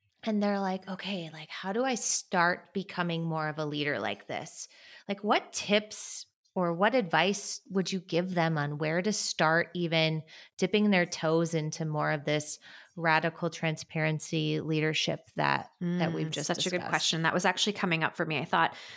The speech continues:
Speaker 2: there's a couple things I wanna touch on so that we don't go and swing the pendulum too far the other way. So if this pendulum swung where we're very closed and cold and turned off, we also don't wanna swing the pendulum so far that we're like this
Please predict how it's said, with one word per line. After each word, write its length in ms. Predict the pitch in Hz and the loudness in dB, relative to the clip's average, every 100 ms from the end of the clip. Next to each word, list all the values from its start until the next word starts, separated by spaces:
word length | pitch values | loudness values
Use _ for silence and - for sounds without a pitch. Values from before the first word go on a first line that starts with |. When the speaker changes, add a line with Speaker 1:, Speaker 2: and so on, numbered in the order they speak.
| - | -4
Speaker 2:
there's 140 | 185 | -2
a 20 | |
couple 240 | 180 196 196 | -2 -4 -2
things 380 | 202 170 165 - | 0 0 0 -2
I 80 | 185 | -2
wanna 220 | 170 165 | 0 -2
touch 420 | - 196 190 - | -2 0 0 -2
on 400 | 165 156 156 165 - - - - | -2 -2 -4 -6 -10 -16 -20 -4
so 160 | - 196 | 0 2
that 80 | |
we 100 | 190 | 2
don't 280 | 202 190 190 | 4 4 4
go 260 | 208 196 190 | 4 6 4
and 160 | 180 | 4
swing 240 | - 190 180 | 2 2 0
the 80 | 165 | 0
pendulum 480 | - 180 180 165 | 2 2 2 2
too 160 | 165 175 | 0 0
far 220 | - 156 | 2 2
the 120 | 147 | 2
other 140 | 170 165 | 2 2
way. 240 | 170 160 - - - | 0 -4 -10 -16 -8
So 140 | - 190 | -2 0
if 100 | 175 | 0
this 160 | 170 | -4
pendulum 480 | - 233 247 254 208 | -2 2 2 4 4
swung 400 | 196 - 190 190 | 4 4 4 4
where 140 | 180 170 | 4 4
we're 260 | 165 165 | 2 2
very 540 | 185 175 180 170 170 170 | 2 4 4 4 2 0
closed 880 | - 220 196 185 175 175 170 - - | -4 2 4 6 4 4 2 0 -4
and 300 | - 165 165 | -4 -4 -4
cold 720 | 165 - 208 180 175 175 175 - | -4 0 4 6 8 6 4 -2
and 300 | 170 165 165 | -4 -2 -2
turned 500 | - 196 165 165 - - | -2 0 0 -2 -4 0
off, 600 | 160 151 247 - - - _ _ - - - - | 0 2 0 -4 -10 -12 _ _ -20 -18 -18 -2
we 100 | 214 | 4
also 240 | 202 226 240 | 4 4 2
don't 140 | 220 | 2
wanna 160 | 196 185 | 2 2
swing 260 | - 190 | 0 0
the 60 | 180 | 0
pendulum 420 | - 190 185 175 | 0 2 4 4
so 260 | 170 214 202 | 4 6 4
far 300 | 202 175 170 | 4 4 6
that 160 | 170 - | 4 2
we're 80 | |
like 180 | 175 175 | 2 2
this 180 | 175 170 | 2 0